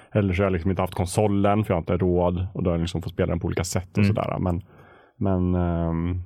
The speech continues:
Speaker 2: Ja, tjugohundratvå någonstring, där flyttade jag, eh, och började plugga på universitet i
Speaker 1: Mm.
Speaker 2: Linköping.
Speaker 1: Mm.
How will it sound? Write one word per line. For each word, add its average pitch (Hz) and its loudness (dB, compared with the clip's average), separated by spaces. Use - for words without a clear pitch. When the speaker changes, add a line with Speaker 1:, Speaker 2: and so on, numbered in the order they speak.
Speaker 2:
Ja, 131 2
tjugohundratvå 143 2
någonstring, 113 2
där 117 4
flyttade 120 0
jag, 98 2
eh, 98 -2
och 113 0
började 104 0
plugga 107 0
på - -4
universitet 101 0
i 120 0
Speaker 1:
Mm. 110 4
Speaker 2:
Linköping. 104 0
Speaker 1:
Mm. 117 0